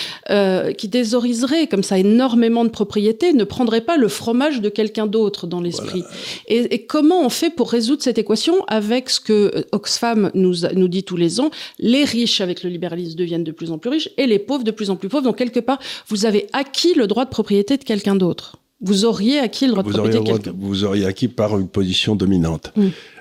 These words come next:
Speaker 2: Alors ça, c'est une question qui est en effet ex-, extrêmement embêtante. Mais, euh, la réalité, c'est que, par exemple, ça, c'est, ça s'était passé,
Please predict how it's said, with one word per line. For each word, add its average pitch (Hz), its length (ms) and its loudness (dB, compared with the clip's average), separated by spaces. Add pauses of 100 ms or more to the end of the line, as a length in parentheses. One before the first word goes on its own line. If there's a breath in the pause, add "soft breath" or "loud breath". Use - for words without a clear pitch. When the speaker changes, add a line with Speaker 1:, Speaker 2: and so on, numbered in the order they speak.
(120)
Speaker 2:
Alors 98 260 -2
ça, 113 160 0
c'est 107 120 0
une 95 200 0
question 95 360 -2
qui - 140 -8
est - 100 -10
en 82 100 -4
effet 71 520 -8
ex-, 80 280 -10
extrêmement - 540 -8
embêtante. 104 480 -2 (1080)
Mais, 107 300 0
euh, 90 60 -2 (2250 loud breath)
la 92 180 -2
réalité, 104 520 2
c'est - 220 0
que, - 80 -20
par 87 180 -2
exemple, 117 360 0
ça, - 280 -2
c'est, - 240 -2 (140)
ça 101 160 0
s'était 92 300 -2
passé, 147 460 0